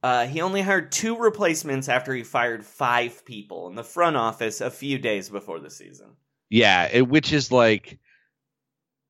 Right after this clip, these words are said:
Speaker 2: what's kind of amazing to me is that people, like, literally don't know who to call in the front office.
Speaker 1: Mm-hmm.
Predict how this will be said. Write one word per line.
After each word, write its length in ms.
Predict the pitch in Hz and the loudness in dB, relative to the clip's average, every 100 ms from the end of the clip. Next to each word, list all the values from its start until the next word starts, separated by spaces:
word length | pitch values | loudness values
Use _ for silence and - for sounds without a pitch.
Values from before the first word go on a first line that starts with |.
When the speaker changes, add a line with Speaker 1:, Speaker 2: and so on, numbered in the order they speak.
| _ - | _ -6
Speaker 2:
what's 320 | 160 170 - | 0 0 0
kind 340 | - 175 202 | -2 2 4
of 80 | 180 | 4
amazing 640 | 131 107 104 120 113 101 95 | 2 4 4 4 2 -2 -2
to 120 | 95 | -4
me 540 | 92 87 85 85 85 - | -2 0 0 0 -2 0
is 300 | 104 98 95 | 2 2 4
that 280 | 104 92 92 _ _ _ _ - | 4 4 2 _ _ _ _ -2
people, 320 | 135 151 156 | 2 4 4
like, 240 | 123 110 - | 6 4 2
literally 880 | 95 98 104 107 113 104 104 92 85 _ | -8 2 4 6 6 4 2 0 -6 _
don't 240 | 98 95 92 | 2 2 2
know 160 | 98 | 0
who 140 | 92 98 | 2 0
to 80 | 87 | 0
call 500 | - 87 78 85 95 | -2 2 4 4 2
in 120 | 92 | 0
the 60 | |
front 300 | 87 - 85 | -6 -2 2
office. 640 | 73 82 92 107 120 - - | 4 2 4 4 4 0 -4
Speaker 1:
Mm-hmm. 400 | 117 104 104 | -10 -20 -18